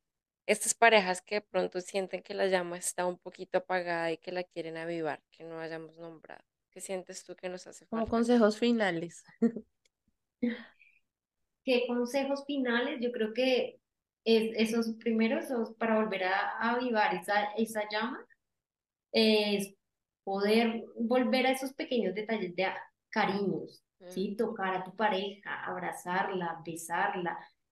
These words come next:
Speaker 3: invitarla a algún lado, o sea, todo ese tipo de cosas hace que la llama vuelva, pues, a avivar.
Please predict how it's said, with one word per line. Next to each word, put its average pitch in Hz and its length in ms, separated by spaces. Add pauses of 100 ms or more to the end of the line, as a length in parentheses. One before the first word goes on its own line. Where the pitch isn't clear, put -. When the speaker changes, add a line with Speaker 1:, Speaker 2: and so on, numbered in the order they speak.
(140)
Speaker 3:
invitarla 190 760
a 175 60
algún 180 340
lado, 190 360
o - 40
sea, 175 340
todo 190 180
ese 220 160
tipo 233 280
de 254 100
cosas 185 400 (100)
hace 208 320
que 240 140
la 240 140
llama 180 520
vuelva, 214 720 (640)
pues, 226 300
a 202 120
avivar. 185 560